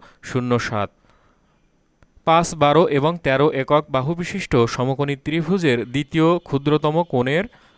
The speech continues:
মান কত? এটা হচ্ছে একটা সমকোণী ত্রিভুজ,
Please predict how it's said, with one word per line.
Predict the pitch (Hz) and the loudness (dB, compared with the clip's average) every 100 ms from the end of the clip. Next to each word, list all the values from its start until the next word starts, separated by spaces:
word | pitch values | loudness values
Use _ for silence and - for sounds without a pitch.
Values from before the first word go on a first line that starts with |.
| - | -8
মান | 120 123 127 | -2 -2 -2
কত? | 120 107 104 90 - _ _ _ _ _ _ _ _ _ - _ 143 | -2 -2 -2 -6 -10 _ _ _ _ _ _ _ _ _ -20 _ -6
এটা | 147 165 | 0 0
হচ্ছে | 185 208 151 | 0 0 -2
একটা | 151 - | -4 -4
সমকোণী | 131 131 135 139 127 | -4 -2 -4 -4 -4
ত্রিভুজ, | 151 113 117 | -2 0 -2